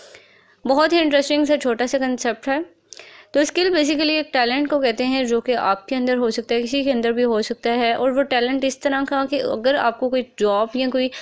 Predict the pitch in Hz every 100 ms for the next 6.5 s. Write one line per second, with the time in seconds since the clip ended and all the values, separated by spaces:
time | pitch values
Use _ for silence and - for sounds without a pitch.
0 | - - - 254 247 285 - 262 247 240
1 | 240 262 269 226 226 254 247 269 208 220
2 | 285 285 285 - 220 233 233 233 214 240
3 | 262 254 240 226 196 - 262 262 262 277
4 | 269 247 254 233 233 214 220 240 214 233
5 | 226 285 427 _ _ - 240 - 277 277
6 | 262 247 202 170 165